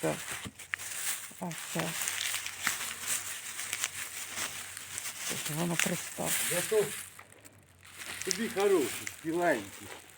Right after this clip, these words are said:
Speaker 2: А то в нас
Speaker 1: Ковбаса.
Speaker 2: тут буженіні, бо нема.
Speaker 1: Ковбаса
Speaker 2: Казала,
Speaker 1: запечена.
Speaker 2: хороша, да.
Speaker 1: А хто ж її запікав?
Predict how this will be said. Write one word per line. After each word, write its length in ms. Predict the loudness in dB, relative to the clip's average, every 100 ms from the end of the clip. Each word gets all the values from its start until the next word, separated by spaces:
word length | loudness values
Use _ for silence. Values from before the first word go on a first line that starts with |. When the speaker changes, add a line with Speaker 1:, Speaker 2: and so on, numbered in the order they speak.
| -18 -10 -4
Speaker 2:
А 80 | 8
то 160 | 10
в 100 | 12
нас 260 | 12 12 12
Speaker 1:
Ковбаса. 380 | 10 12 12 10
Speaker 2:
тут 60 | 10
буженіні, 600 | 10 10 10 10 10 10
бо 140 | 10 10
нема. 320 | 10 10 10
Speaker 1:
Ковбаса 540 | 10 8 10 10 10
Speaker 2:
Казала, 180 | 10 10
Speaker 1:
запечена. 880 | 10 8 10 10 12 12 12 12 12
Speaker 2:
хороша, 420 | 10 10 6 -2 -8 -4
да. 120 | -4 -6 -18 -20 -20 -20 -2
Speaker 1:
А 120 | 2 4
хто 200 | 8 8
ж 100 | 10
її 120 | 10
запікав? 640 | 10 6 0 -2 0 0